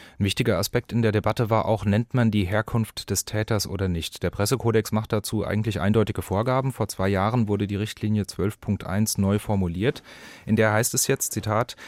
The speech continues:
„Die Zugehörigkeit zu einer ethnischen Gruppe soll in der Regel nicht erwähnt werden, es sei denn, es besteht ein begründetes öffentliches Interesse.“ Zitat Ende.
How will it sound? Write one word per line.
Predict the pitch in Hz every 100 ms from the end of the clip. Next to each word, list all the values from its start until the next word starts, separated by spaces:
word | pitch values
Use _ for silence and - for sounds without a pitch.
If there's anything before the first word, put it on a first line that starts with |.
| - -
„Die | 95
Zugehörigkeit | - 135 160 135 135 131 - 117 120
zu | - -
einer | 98 92
ethnischen | 98 - 120 - 90
Gruppe | 107 117 117
soll | 98 107 117
in | 95
der | 92 90
Regel | 104 131 127
nicht | 117 143 -
erwähnt | 82 80 78 -
werden, | 95 104 131 - - -
es | -
sei | 95 101
denn, | 131 120
es | -
besteht | 107 - 113 -
ein | 101 92
begründetes | 95 92 107 120 113 110 -
öffentliches | - - 101 95 95 -
Interesse.“ | 92 - 82 - 69 69 -
Zitat | 82 87 87
Ende. | 92 85 69